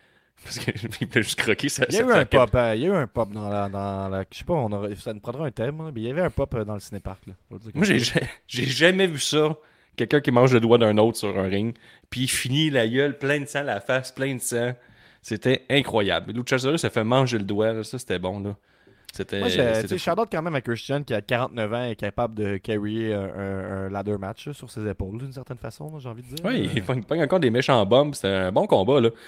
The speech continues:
Speaker 1: Et il y a aussi le, le, le, le super spot, là, de Wardlow qui monte sa troisième, saute sur l'échelle, que
Speaker 2: Ah,
Speaker 1: Christian
Speaker 2: pète.
Speaker 1: Cage est en train de grimper. Elle éclate, puis il fait comme, « Non, non, je la, je la reprends. » Elle, elle éclate encore. Il s'en est bien sorti en la pitchant au bout de ses bras, en reprenant une autre.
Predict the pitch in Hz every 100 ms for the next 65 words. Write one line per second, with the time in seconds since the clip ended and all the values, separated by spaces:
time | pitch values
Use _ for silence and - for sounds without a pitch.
0 | - - 117 120 - 175 127 110 107 107
1 | 107 - - - _ _ 110 110 - -
2 | 127 110 - 143 127 117 104 107 110 110
3 | - - - 113 120 113 113 139 143 -
4 | 117 123 113 - 113 135 131 - 160 156
5 | - 123 120 107 127 127 143 139 131 104
6 | 101 95 107 113 113 127 113 123 117 107
7 | 104 147 - 135 92 156 - 131 131 -
8 | 120 107 113 117 131 127 123 107 98 107
9 | 107 - 123 139 139 - - - 107 -
10 | 123 143 160 156 120 135 143 135 127 143
11 | 175 - 113 - 147 104 - - 160 135
12 | 135 117 120 123 - 131 143 131 110 120
13 | 139